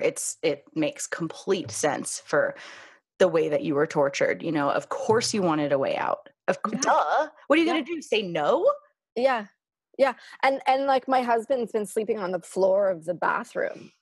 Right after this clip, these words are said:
Speaker 2: for the
Speaker 1: Oh.
Speaker 2: last <laughs> couple nights. He's like, "Yeah, let's get, it's,
Speaker 1: Of
Speaker 2: I mean, okay,
Speaker 1: course.
Speaker 2: whatever."
Speaker 1: Yeah.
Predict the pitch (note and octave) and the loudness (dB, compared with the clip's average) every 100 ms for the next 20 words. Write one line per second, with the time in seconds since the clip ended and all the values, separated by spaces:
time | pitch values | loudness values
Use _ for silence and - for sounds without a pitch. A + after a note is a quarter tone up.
0 | _ - G#3 F#3+ F#3 F3+ F3+ - C#4 E4 | _ -2 0 2 2 0 -2 -2 0 2
1 | C#4 C4+ A#3 G#3 - - C4 A3 G#3 - | 2 2 0 -2 -6 -4 -2 2 2 2
2 | G3 G3+ E3+ E3+ F3 - - - - - | -2 -2 -4 -6 -8 -6 -4 -4 -4 -10
3 | - - - - - F3 - - F#3+ F#3+ | -20 -8 -6 -4 -4 -4 -6 -6 -10 -16
4 | F3 F3 F3 E3+ F#3+ E3 D3 C#3 | -14 -8 -6 -4 -4 -6 -10 -10